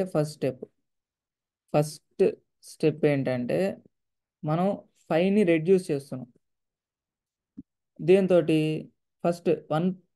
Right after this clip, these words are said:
perfect square తోటి reduce చేస్తున్నాం. ఎంత? వన్ తోటి reduce చేస్తున్నాం. అది ఒక step.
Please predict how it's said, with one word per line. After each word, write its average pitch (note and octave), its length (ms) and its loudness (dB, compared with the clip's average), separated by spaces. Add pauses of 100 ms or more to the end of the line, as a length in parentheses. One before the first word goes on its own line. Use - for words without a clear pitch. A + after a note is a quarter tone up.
perfect F3 360 -2
square F3 260 0
తోటి F#3+ 180 -2
reduce D#3+ 340 0
చేస్తున్నాం. C#3 400 -6
ఎంత? D#3 200 -2 (200)
వన్ D3 180 -2
తోటి F3 220 0
reduce C#3+ 320 -2
చేస్తున్నాం. B2+ 400 -10
అది D#3 140 0
ఒక D#3 140 2
step. - 340 -8